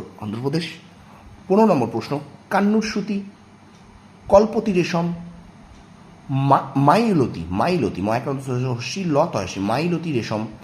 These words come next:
কোন রাজ্যে বিখ্যাত? উত্তর, কেরাল। তাহলে কান্নুর সুতি, কল্পতি শে-, রেশম এবং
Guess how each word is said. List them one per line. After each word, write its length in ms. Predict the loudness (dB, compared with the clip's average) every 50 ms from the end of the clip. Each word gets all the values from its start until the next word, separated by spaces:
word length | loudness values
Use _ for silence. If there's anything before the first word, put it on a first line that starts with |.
| -20 -20 -20 -10 -4
কোন 180 | 0 2 2 2
রাজ্যে 360 | 2 0 -2 -4 -6 -6 -6 -8 -12 -10
বিখ্যাত? 400 | -10 -8 -6 -4 -4 -4 -4 -6 -6 -8 -10 -12
উত্তর, 240 | -8 -4 -4 -4 -2 -2
কেরাল। 220 | -2 -2 -2 -2 -4
তাহলে 160 | -4 -4 -4 -4
কান্নুর 380 | -2 -2 0 2 2 0 0
সুতি, 340 | 0 -2 -4 -4 -4 -6 -8 -10 -14 -18 -20 -20 -16 -2 2
কল্পতি 400 | 2 2 2 0 -2 -2 -4 -4
শে-, 720 | -6 -6 -8 -10 -8 -6 -4 -4 -4 -4 -6 -8 -6 -4
রেশম 320 | -2 0 0 0 0 -2 -4 -8 -12 -14 -10 -4
এবং 260 | -2 0 0 -2